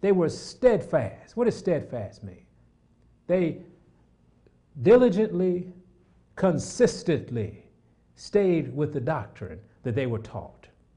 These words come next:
Amen? They held on to the instruction of God. They practiced it diligently.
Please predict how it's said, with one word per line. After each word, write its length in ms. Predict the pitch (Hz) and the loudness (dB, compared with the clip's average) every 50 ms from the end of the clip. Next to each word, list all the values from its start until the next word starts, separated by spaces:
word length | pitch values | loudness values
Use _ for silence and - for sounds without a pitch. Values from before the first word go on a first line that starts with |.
| _ - 131 | _ -8 -6
Amen? 540 | 131 147 175 202 196 185 175 - - - - - - - - - - | -2 0 2 2 2 2 0 -2 -4 -10 -16 -20 -20 -20 -20 -6 0
They 200 | - 190 190 165 | 2 4 4 4
held 480 | 123 139 226 254 277 277 269 269 262 - | 6 8 10 10 12 12 10 10 8 8
on 440 | 196 214 240 233 226 220 214 196 180 | 8 8 8 8 8 6 6 4 2
to 140 | 185 208 202 | 0 0 4
the 140 | 170 185 180 | 6 6 4
instruction 720 | 175 151 - - - - 226 202 - - - - 147 135 | 4 2 -2 -6 -2 0 0 0 0 -2 -6 -4 -4 -2
of 160 | 123 110 107 | -2 -2 -2
God. 480 | 104 131 127 107 87 73 - - - - - - - - - - - - | 0 0 0 0 -2 -4 -10 -12 -16 -18 -20 -20 -20 -20 -20 -20 -2 2
They 300 | 185 214 202 180 - 180 | 6 6 8 6 6 2
practiced 800 | - - - 233 233 214 165 - - - 170 147 120 - - - | -4 -8 -4 -4 -2 -2 -4 -6 -6 -4 -2 -2 -2 -2 -2 -2
it 240 | 139 123 - - - - - _ - | -2 -2 -4 -8 -14 -20 -16 _ 2
diligently. 920 | 107 196 214 175 135 127 117 104 104 113 107 104 107 104 107 98 - - - | 6 8 8 8 6 2 -2 -2 -2 -2 -4 -4 -2 -4 -4 -4 -4 -8 -16